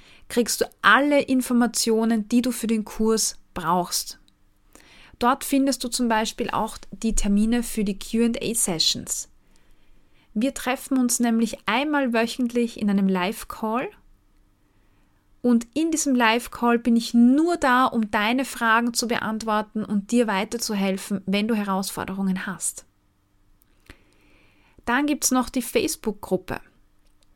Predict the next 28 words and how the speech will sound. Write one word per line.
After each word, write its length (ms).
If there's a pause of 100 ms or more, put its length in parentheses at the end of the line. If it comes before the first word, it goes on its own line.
(420)
die, 360 (160)
die, 420 (400)
wo 220
ich 160
auch 180
für 160
dich 160
da 220
bin. 160
Da 80
kannst 320
du 40
jederzeit 440
Fragen 580
posten. 600 (300)
Ich 200
beantworte 540
sie 160
dir 140
dort 340
und 120
bin 160
da 140
wirklich 340
für 140
dich 260 (240)
täglich 400
erreichbar. 680